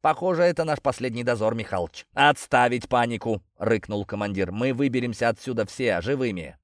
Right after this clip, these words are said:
«А вот с этим я полностью согласен», — сказал я, перебираясь к Разину и Пушкарёву, после чего сразу начал доставать зелья. Права на ошибку нет.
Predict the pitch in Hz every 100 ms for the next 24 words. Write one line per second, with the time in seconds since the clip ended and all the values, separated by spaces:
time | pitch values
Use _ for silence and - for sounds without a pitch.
0 | _ - 131 165 - 220 165 131 117 175
1 | 160 117 - 98 - 110 98 92 - 76
2 | - 117 104 95 92 165 - 185 175 185
3 | 196 170 - - 156 156 127 123 113 104
4 | 110 - 120 175 202 160 139 165 - 151
5 | - 147 147 - 175 202 160 151 131 135
6 | - 131 113 107 - 98 101 95 87 82
7 | 95 73 - - _ _ _ _ _ 143
8 | 202 220 196 180 165 151 - 156 - 147
9 | 139 127 85 -